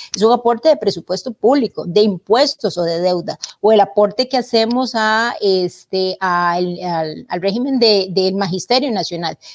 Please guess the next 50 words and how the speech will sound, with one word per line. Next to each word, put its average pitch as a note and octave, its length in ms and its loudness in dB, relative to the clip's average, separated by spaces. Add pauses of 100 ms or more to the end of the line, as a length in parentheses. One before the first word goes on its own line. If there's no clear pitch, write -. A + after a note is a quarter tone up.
De A3 100 0
igual G#3+ 200 2
manera A#3+ 340 0
son A3+ 160 -4
impuestos, B3 640 -4
de A3 80 2
igual F#3 200 -2
manera G3 380 -4
son F#3 420 -4
deudas. G3 380 2 (220)
Sin A3 180 0
embargo, G#3+ 560 0
en A3 180 4
unos C4+ 360 2
es A3+ 100 2
más A#3+ 240 -4
alto, B3+ 560 -2
en G3 160 -4
otros A3+ 460 0
es G#3+ 120 2
medianamente, A3 880 -2
y A3 160 -2
en F#3+ 120 -4
otros, A#3 360 0
como F3+ 240 -4
el F#3 100 -2
I A3 120 2
V A#3+ 260 2
M, A#3+ 220 -2 (260)
es G#3 160 4
de G#3 80 2
los F#3 140 -2
más F3+ 240 -4
bajos. - 340 -4
Pues G3 160 -6
nosotros G3+ 340 -6
deberíamos G#3+ 460 0
de A3 60 -6
equiparar F#3 560 -2
con G3+ 160 -6
respecto G3 320 -2 (180)
al F#3+ 200 2
I A3+ 100 2
V A#3 220 4
M B3 240 2
ese G#3 200 2
aporte G3 440 -2
que F#3+ 120 -8
se - 120 -10
hace F#3 280 -6